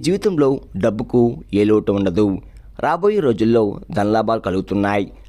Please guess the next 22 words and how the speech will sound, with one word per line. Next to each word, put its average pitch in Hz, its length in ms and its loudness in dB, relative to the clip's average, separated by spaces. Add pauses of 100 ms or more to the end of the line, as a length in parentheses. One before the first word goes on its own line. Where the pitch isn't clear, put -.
(160)
కాబట్టి 127 400 0 (400)
రేపటి 151 320 0
రోజు 196 200 2 (320)
ఇంత 120 180 -2
పెద్ద 98 200 0
అవకాశాన్ని 123 580 0 (360)
అస్సలు 95 200 -4
వదులుకోకండి. 101 600 0 (880)
ఈ 202 120 4
తులారాశి 233 460 0
వారికి 123 340 2 (380)
రేపటి 120 320 0
రోజు 135 200 2 (320)
మీ 160 60 6 (100)
చుట్టుపక్కల 185 480 -2
ఉన్న 117 140 2
వారితో 104 300 0 (320)
కొంచెం 113 300 0 (360)
జాగ్రత్తగా 104 400 0
ఉండండి. 104 340 0 (580)
ఎవరితో 190 360 0
కూడా 120 180 2